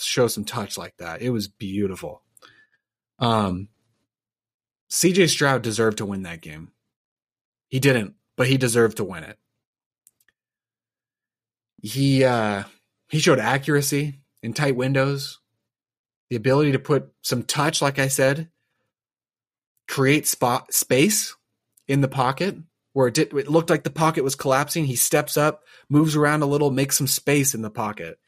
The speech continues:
You're gonna have to do that in the N F L. And he showed the ability to do it.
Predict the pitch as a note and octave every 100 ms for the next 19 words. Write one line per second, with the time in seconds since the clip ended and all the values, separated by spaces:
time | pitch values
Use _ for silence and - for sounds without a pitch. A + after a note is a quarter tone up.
0 | _ - C#3 C#3 D3+ D#3 D#3 C#3+ C#3 C#3
1 | A#2+ G2+ G#2 G2+ G2+ G#2+ F2+ F#2+ A#2+ D3+
2 | F3 E3 D#3 D3 D#3 C#3+ A#2 G#2+ D3 -